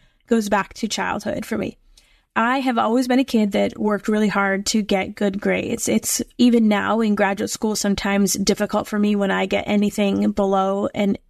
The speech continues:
A plus, even a regular A, is a struggle. And my husband, who is the opposite in school, really just is like anything a C above or above is fine. So, you know, eh, this is something that was deeply ingrained in me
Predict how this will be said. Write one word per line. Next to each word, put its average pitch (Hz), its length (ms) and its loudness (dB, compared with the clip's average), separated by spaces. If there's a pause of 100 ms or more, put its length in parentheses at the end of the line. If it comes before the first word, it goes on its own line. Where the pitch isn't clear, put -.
(200)
A 196 400 2
plus, 214 520 -2
even 214 400 4 (320)
a 214 120 0
regular 208 420 0
A, 277 320 0 (340)
is 220 180 2
a 220 60 2
struggle. 214 420 0
And 208 200 0
my 214 80 2
husband, 214 420 0
who 220 140 2
is 214 140 2
the - 80 0
opposite 202 440 0
in 208 120 2
school, 196 560 0 (580)
really 226 640 4
just 202 300 0
is 190 140 0
like 202 240 0
anything 214 560 2
a 202 100 -2
C 208 380 4
above 190 560 0
or 202 160 0
above 190 360 -2
is - 460 -4 (120)
fine. 180 400 0
So, 214 500 2 (320)
you 262 120 4
know, 233 100 4
eh, 107 300 -2
this 240 260 4
is 254 100 0
something 220 280 2
that - 100 0
was 196 160 -2
deeply 226 320 2
ingrained 190 360 2
in 190 100 4
me 185 340 2